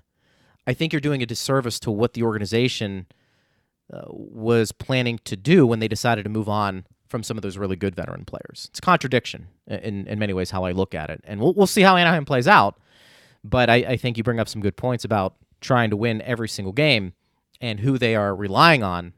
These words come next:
maybe to do some of that. Lucas says, "Bolts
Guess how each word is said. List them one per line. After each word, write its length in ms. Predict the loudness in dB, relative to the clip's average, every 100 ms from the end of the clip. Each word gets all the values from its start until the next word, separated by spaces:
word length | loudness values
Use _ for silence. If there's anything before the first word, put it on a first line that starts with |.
| -10
maybe 460 | -6 -4 -4 -6 -12 _ _
to 120 | -12 -6
do 400 | -4 -4 -6 -12 _ _
some 260 | -12 -6 -6
of 100 | -6
that. 200 | -10 -16 _ _ -20 -20 -20 -20 2
Lucas 320 | 8 8 8
says, 480 | 4 6 6 4 0
"Bolts 420 | 0 4 4 2